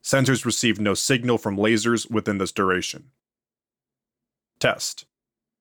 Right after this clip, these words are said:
Forty-eight eleven oh five. Electricity absorption. Researchers, Doctor Cotton, Research Assistant Lee. Date.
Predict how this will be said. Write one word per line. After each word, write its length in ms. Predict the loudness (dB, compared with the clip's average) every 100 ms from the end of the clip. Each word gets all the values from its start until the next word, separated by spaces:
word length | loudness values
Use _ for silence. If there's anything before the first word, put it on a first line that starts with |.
| _ _
Forty-eight 420 | 0 4 4 4
eleven 540 | 4 2 2 -2 -6 _ -2
oh 120 | -2
five. 540 | 0 -2 -2 -6 _ _ _ _ _ _ _ _ -2
Electricity 680 | 2 2 2 0 0 2 2
absorption. 600 | 2 0 0 -4 -10 -18 _ _ _ _ _ _ _ _ _
Researchers, 840 | 0 2 2 2 2 2 0 -6 -10 _ _ 0
Doctor 300 | 2 2 0
Cotton, 480 | 2 2 2 -4 -10 _ _
Research 400 | -2 0 2 0
Assistant 560 | 0 0 0 0 -2 -4 -2
Lee. 300 | -2 -2 -10 _ _ _ _ _ _ _ -4
Date. 280 | 0 0